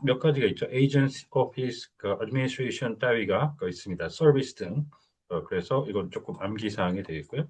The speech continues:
그래서 확연한 건 분명히 그 미니스트리로 구분해 줘야 된다는 거. 그리고 미국에서는 이제 부처까지를 그 또 디파트먼트로 표기를 하죠.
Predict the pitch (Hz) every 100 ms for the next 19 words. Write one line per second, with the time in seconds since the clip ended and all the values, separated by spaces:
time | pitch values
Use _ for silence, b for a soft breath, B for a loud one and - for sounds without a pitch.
0 | B B - 156 185 202 165 110 156 117
1 | B B _ 135 120 113 151 175 - 117
2 | 143 147 113 101 - 101 104 107 101 92
3 | 85 85 85 80 98 - B B B B
4 | _ 139 135 135 175 151 151 127 135 156
5 | 139 110 113 113 110 131 117 - 101 101
6 | 117 170 - _ 90 - 101 101 - 104
7 | 156 160 147 107 104 95 90 - - 98
8 | 90 87 85 - - 165